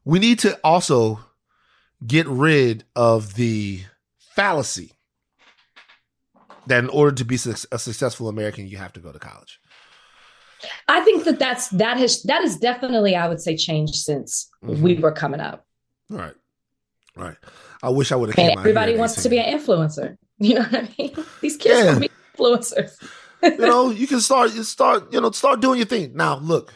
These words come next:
Speaker 1: I will say this. To skip social, social classes, especially for Black people, college has been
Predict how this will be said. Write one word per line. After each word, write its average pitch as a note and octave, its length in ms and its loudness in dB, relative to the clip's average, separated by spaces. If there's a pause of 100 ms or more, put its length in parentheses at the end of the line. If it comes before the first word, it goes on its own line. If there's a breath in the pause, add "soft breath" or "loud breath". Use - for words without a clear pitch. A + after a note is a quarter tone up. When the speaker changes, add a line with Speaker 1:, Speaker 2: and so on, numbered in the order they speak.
(540 soft breath)
Speaker 1:
I A#2+ 60 -6
will C#3+ 120 0
say A#2 140 -8
this. D3 380 -8 (840)
To D3+ 100 0
skip - 360 -2
social, E3 560 0
social - 320 -2
classes, A#2+ 400 -6
especially A#2+ 380 -10
for F#2+ 120 -18
Black C3+ 260 -6
people, - 300 -20 (960 soft breath)
college A#2 420 -6
has G2 200 -10
been G2+ 400 -8